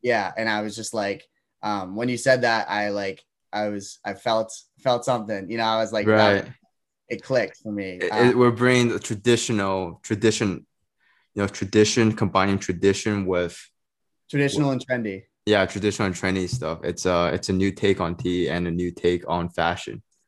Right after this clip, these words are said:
Speaker 1: Yeah, and that's, and that's what it's all about, making
Speaker 2: Right.
Speaker 1: something that's never existed before. That's what
Speaker 2: Yeah.
Speaker 1: it's all about.
Speaker 2: Exactly. And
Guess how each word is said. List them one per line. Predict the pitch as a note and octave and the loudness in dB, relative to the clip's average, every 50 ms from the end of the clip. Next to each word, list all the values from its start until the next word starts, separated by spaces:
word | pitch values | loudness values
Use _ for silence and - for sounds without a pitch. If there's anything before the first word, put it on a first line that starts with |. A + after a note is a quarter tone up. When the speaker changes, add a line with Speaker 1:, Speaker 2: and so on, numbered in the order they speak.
| _ _ _ _ | _ _ _ _
Speaker 1:
Yeah, | A2 A2 G#2 F#2+ E2 - _ _ _ | -6 -6 -6 -6 -6 -10 _ _ _
and | A2 A2 A2 | -8 -6 -4
that's, | A#2 A#2+ - - - _ - | -4 -6 -6 -10 -16 _ -8
and | A2 G#2+ G#2+ | -6 -4 -4
that's | A2 A2+ - - | -4 -6 -6 -6
what | A#2+ A2+ | -8 -6
it's | G2+ A2 | -4 -2
all | A2 G#2+ G#2+ | -2 -2 -2
about, | F#2+ G#2 G#2 G#2 F#2+ F2+ - | -2 -2 -2 -2 -2 -4 -6
making | G#2+ G#2 A2 A2 G#2+ A#2 A2+ | -6 -6 -6 -6 -6 -6 -6
Speaker 2:
Right. | - | -4
Speaker 1:
something | A#2 A2 G2+ G#2 G#2+ - _ | -4 -6 -6 -8 -10 -14 _
that's | _ - G#2+ | _ -14 -10
never | G#2 G2+ F#2+ G2+ G2 | -10 -8 -6 -6 -8
existed | G2 F#2+ F#2+ G2+ F#2 - - F2+ F2+ | -8 -10 -12 -14 -14 -14 -16 -20 -20
before. | F#2 - - F#2+ F#2 F2 E2 F2+ | -20 -18 -16 -14 -14 -12 -12 -14
That's | F#2+ F#2+ - - | -14 -14 -14 -8
what | F#2 F2 | -4 -2
Speaker 2:
Yeah. | F2 E2+ D#2+ D2+ - - _ - - _ - A#4+ - - | 0 0 0 -2 -6 -12 _ -20 -20 _ -20 -20 -20 -18
Speaker 1:
it's | - F2+ F#2 | -20 -20 -18
all | F2+ F2+ F2+ | -20 -20 -20
about. | - F2+ E2+ F2+ - - _ _ _ _ _ - | -18 -18 -18 -18 -18 -20 _ _ _ _ _ -8
Speaker 2:
Exactly. | - F#2+ E2+ - - F2+ F2 F2 F2 - E2+ E2+ | -6 -6 -4 -2 0 2 2 2 2 2 0 2
And | E2+ E2+ F2 F2 F2 F2 E2+ C#2 A#1 | 2 2 0 0 0 -2 -4 -6 -8